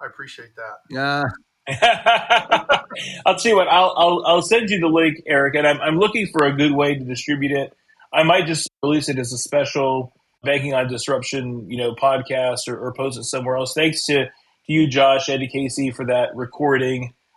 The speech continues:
Speaker 3: It turned out much better than I expected it to, considering it was just my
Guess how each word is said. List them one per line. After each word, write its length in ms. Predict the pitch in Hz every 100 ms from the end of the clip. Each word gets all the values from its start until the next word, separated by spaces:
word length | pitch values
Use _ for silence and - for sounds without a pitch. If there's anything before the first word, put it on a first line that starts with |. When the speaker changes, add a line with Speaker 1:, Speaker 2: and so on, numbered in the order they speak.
| _
Speaker 3:
It 180 | - 127
turned 320 | - 160 143
out 260 | 139 131 -
much 280 | 139 139 -
better 320 | 131 127 123
than 160 | 127 123
I 200 | 120 120
expected 540 | 120 - - 156 - 131
it 140 | 120
to, 200 | - 131
considering 540 | 123 120 139 135 131
it 40 | 120
was 160 | 117
just 400 | 123 127 - - _ _ _ -
my 160 | 135